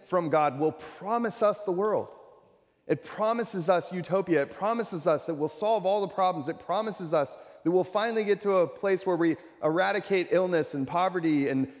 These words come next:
there'll be no more war. And if we could just be smart enough, if we could just be wise enough, we would finally arrive at utopia, and we would all be happy, and we would live happily ever after.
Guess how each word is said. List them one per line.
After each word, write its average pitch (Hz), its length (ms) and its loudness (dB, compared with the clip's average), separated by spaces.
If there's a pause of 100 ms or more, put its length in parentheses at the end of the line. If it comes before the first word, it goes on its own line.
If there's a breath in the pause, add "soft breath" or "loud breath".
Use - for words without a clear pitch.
there'll 165 100 0
be 208 180 -2
no 214 140 2
more 180 240 2
war. 185 320 2
And 151 100 2
if 160 140 -2
we 202 120 -4
could 151 240 0
just 220 440 -2 (240 loud breath)
be 220 120 0
smart 226 380 2
enough, 113 260 -2
if - 600 -20
we 196 100 4
could 202 80 -4
just 226 180 2
be 233 140 -4
wise 196 400 0
enough, 117 400 0
we 139 120 2
would 151 140 2
finally 202 500 0
arrive 156 440 2
at 165 160 0
utopia, 131 640 -2 (340 loud breath)
and 143 100 0
we 165 100 6
would 165 140 4
all 196 300 0
be 175 200 0
happy, 120 500 -4 (680)
and 117 120 -4
we 139 80 4
would 135 140 0
live 127 200 2
happily 117 560 -2
ever 98 240 0
after. - 460 -6